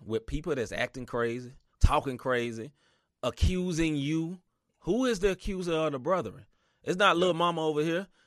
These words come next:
Speaker 1: It's not, uh, Shirley or, or whoever the young lady is that may be accusing you at the job.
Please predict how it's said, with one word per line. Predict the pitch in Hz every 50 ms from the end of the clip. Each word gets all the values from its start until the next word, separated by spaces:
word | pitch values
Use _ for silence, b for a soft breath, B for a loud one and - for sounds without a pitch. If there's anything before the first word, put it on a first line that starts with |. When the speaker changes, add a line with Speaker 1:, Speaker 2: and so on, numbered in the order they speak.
| _ -
Speaker 1:
It's | 127 165
not, | 185 185 175 160 - -
uh, | 135 139 139 135 123 110
Shirley | - - - 165 165 165 175 175 175 190 185
or, | 151 120 113 110 -
or | - 127 117 110 117
whoever | 151 180 180 170 165 165 160
the | 151 151
young | 156 165 160 160
lady | 160 160 165 156 156 160
is | 165 160 143
that | 139 135
may | 143 147 147
be | 151 147 151 143
accusing | 117 104 - - - 170 170 170 170 170 160 160
you | 170 160
at | 156 151
the | 151 135
job. | 117 131 151 160 170 170 165 -